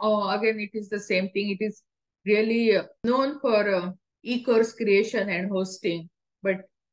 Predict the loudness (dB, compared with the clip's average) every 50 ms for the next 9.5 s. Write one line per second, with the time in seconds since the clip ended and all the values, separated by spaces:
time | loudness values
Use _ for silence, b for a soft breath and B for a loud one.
0 | _ _ _ _ _ -10 -4 0 2 2 2 2 0 0 0 0 0 0 0 -2
1 | -2 -2 0 -2 -2 -4 -4 -2 0 2 2 2 2 0 -2 -2 -2 -2 -2 -2
2 | -2 -2 -2 -4 -4 -4 -4 -6 -4 -6 -6 -8 -8 -8 -6 -4 -2 -2 -4 -6
3 | -12 -18 -20 -20 _ _ -6 -2 2 4 4 4 2 2 2 2 2 2 0 0
4 | 2 2 2 4 2 2 2 4 4 2 2 2 2 0 -2 0 2 2 2 2
5 | 2 0 0 0 0 -2 0 -2 -4 -6 -4 -6 -6 -6 -2 -2 -2 -2 -2 -4
6 | -4 -4 -4 -2 2 2 4 4 2 0 -2 -2 -2 -2 -2 0 -2 -2 -2 -2
7 | -4 -6 -4 -4 -2 -2 -2 -2 -4 -4 -6 -8 -10 -14 -16 -6 -4 -4 -2 0
8 | -2 2 2 2 2 4 2 2 4 2 2 2 0 0 -2 -4 -4 -4 -4 -2
9 | -2 0 0 0 -4 -4 -2 -2 -2